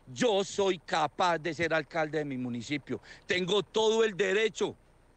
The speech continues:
en la parte personal, anímica, y con mis amigos, con mi familia, afrontaré de nuevo la calle porque quiero ser el alcalde de mi ciudad y le demostraré a Dos Quebradas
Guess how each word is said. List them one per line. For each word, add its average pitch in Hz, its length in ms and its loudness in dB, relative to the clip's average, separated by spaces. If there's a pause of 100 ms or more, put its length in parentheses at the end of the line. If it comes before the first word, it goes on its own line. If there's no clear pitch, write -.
(280)
en 147 160 -4
la 156 120 2
parte 165 380 -4
personal, 151 720 -4 (400)
anímica, 185 760 0 (680)
y 196 140 -4
con 180 240 0
mis 180 180 0
amigos, 202 640 0 (840)
con 175 240 2
mi 185 100 2
familia, 214 800 2 (220)
afrontaré 175 760 0
de 247 100 2
nuevo 247 460 2 (400)
la 175 240 0
calle 269 560 -2 (220)
porque 180 340 -2
quiero 208 300 2
ser 208 180 0
el 220 140 4
alcalde 208 580 0
de 214 60 -4
mi 190 140 -6
ciudad 190 400 -2 (180)
y 208 120 -4
le 196 140 0
demostraré 190 720 0
a 220 80 2
Dos 240 220 0
Quebradas 190 680 -2